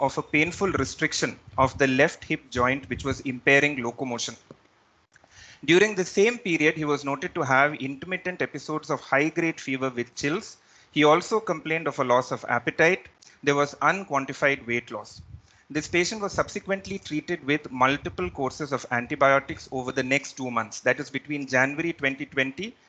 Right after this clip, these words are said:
and March twenty twenty, but to no avail. He continued to have persisting symptoms and was eventually referred to C M C for further evaluation. This is a summary of his presenting complaints. Now, it is important to note that this patient does not have a history of diabetes mellitus.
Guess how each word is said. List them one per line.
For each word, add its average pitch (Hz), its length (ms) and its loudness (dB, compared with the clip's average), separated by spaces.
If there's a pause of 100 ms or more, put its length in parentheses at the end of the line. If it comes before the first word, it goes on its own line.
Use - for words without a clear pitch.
and 135 240 0
March 135 400 2
twenty 123 260 -8
twenty, 123 460 -8 (180)
but 135 220 0
to 147 80 -4
no 147 300 -4
avail. 123 340 -4 (340)
He 139 80 -2
continued 196 640 -4
to 180 80 -6
have 143 340 0
persisting 127 460 -10
symptoms 139 560 -8
and 123 120 -4
was 120 200 -8
eventually 135 500 -2
referred 175 320 0
to 139 80 -8
C 123 180 -4
M 120 120 -4
C 131 280 -6 (140)
for - 180 -2
further 127 300 4
evaluation. 113 640 0
This 175 140 -6
is 190 120 -8
a 185 60 -2
summary 143 360 0
of 135 160 0
his 139 140 -8
presenting 127 480 -4
complaints. 113 540 -8 (560)
Now, 165 180 6
it 170 120 0
is 170 120 -4
important 196 500 0
to 185 100 -10
note 143 320 0
that 143 160 0
this 151 160 -6
patient 160 400 -4
does 131 180 2
not 165 260 2
have 151 180 -2
a 143 40 -2
history 131 320 -8
of 131 140 -2
diabetes 117 560 -2
mellitus. 123 520 -4